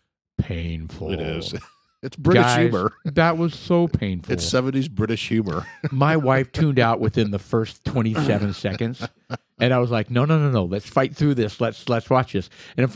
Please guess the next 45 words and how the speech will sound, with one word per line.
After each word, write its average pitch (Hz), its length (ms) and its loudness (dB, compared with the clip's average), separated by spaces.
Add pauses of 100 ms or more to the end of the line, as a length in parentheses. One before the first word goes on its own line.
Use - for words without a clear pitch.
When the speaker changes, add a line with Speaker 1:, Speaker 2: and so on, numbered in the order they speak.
Speaker 1:
finally, 170 360 4
she 131 140 -2
was 127 140 2
kinda 117 160 2
like, 104 180 -2
"You 196 140 2
wanna 180 160 2
finish 120 340 -2
it? 117 40 -2
You 110 180 -4
can 101 160 -4
finish 90 320 -4
it." 101 120 -6
She 127 120 -6
kinda 117 200 -2
wandered 92 360 -4
off, 80 280 -10 (220)
Speaker 2:
Right. 71 180 -4
Speaker 1:
right? 107 220 2 (300)
And 131 120 4
I 139 80 4
was 123 120 0
like, 107 180 0
"Yeah, 76 220 -6
this 90 240 -8
is 85 100 -12
bad. 65 300 -6
Forget 98 260 -2
it. - 100 -10
Come 180 200 2
back, 143 260 2
come 165 180 0
back. 123 280 2
We'll 123 80 2
watch 113 200 0
something 110 280 -2
else." 92 320 -2 (160)
Speaker 2:
Right. 98 260 0 (140)
Speaker 1:
Um, 104 440 0 (300)
it - 80 -12
was - 140 -14
bad. 143 800 -2
Speaker 2:
Well, 117 200 2
I 156 40 8
mean, - 180 0